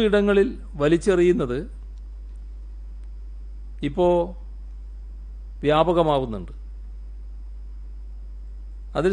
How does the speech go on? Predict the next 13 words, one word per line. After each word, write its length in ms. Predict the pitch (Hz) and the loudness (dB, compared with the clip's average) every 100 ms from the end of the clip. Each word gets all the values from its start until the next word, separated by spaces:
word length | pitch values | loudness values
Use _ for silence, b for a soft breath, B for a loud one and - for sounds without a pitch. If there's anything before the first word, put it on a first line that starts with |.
| 180 | 4
ശ്രദ്ധിക്കേണ്ട 480 | 160 202 196 214 202 180 | 2 2 4 4 6 8
കാര്യം, 300 | 165 170 240 - - - - - - - - - - - - - - - - - - - - - | 8 4 -2 -8 -10 -12 -12 -12 -12 -12 -12 -12 -12 -10 -10 -10 -12 -12 -12 -12 -12 -12 -12 2
വൈറസുകൾ 600 | 143 165 208 202 214 202 196 196 214 - - - - - - - - - - - - - - - - - - - | 8 10 8 4 4 4 4 0 -6 -10 -12 -12 -12 -12 -10 -10 -10 -12 -12 -12 -10 -10 -10 -10 -12 -12 -10 0
ഉണ്ടെങ്കിൽ 420 | 151 175 208 196 | 2 4 6 6
അത് 120 | 190 170 | 8 8
ഏറെ 160 | 185 196 | 8 6
നേരം 320 | 170 151 170 202 151 | 6 4 2 -2 -2
ഇതിൽ 140 | 151 151 | -2 2
തങ്ങി 200 | 143 147 135 | 2 2 0
നിൽക്കും. 280 | 110 101 - - - - - - - - - - - - - - - - - - - - - - - 143 | -4 -8 -10 -12 -12 -12 -12 -12 -12 -12 -10 -10 -10 -10 -10 -10 -10 -10 -10 -10 -10 -12 -12 -10 -4 4
ഇത് 140 | 196 226 240 - b b - - - - - - - - - - | 6 6 2 -8 b b -12 -12 -12 -12 -12 -12 -12 -12 -10 -2
ആരോഗ്യ 460 | 139 170 202 202 202 | 6 8 8 8 8
ഭീഷണി 420 | 170 180 202 175 | 8 4 4 2